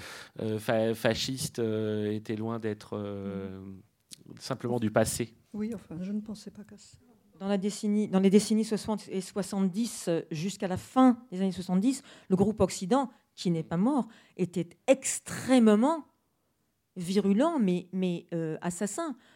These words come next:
Speaker 3: M-, moi-même, j'ai vécu des, des moments de ma de ma vie estudiantine en soixante-douze, soixante-treize, soixante-quatorze, où on nous enfermait à clé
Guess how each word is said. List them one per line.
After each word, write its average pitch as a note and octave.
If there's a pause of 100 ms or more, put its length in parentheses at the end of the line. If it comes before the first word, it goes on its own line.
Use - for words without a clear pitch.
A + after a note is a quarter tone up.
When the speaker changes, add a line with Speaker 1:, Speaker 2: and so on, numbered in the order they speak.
(140)
Speaker 3:
M-, F#3
moi-même, G3+
j'ai E3+
vécu C4
des, F3
des D#3+
moments F#3+
de F3+
ma D3+ (420)
de E3+
ma F3
vie F#3
estudiantine G3
en E3+
soixante-douze, F#3
soixante-treize, F3+
soixante-quatorze, F3 (280)
où G3
on G3
nous F#3+
enfermait A3+
à A3
clé A3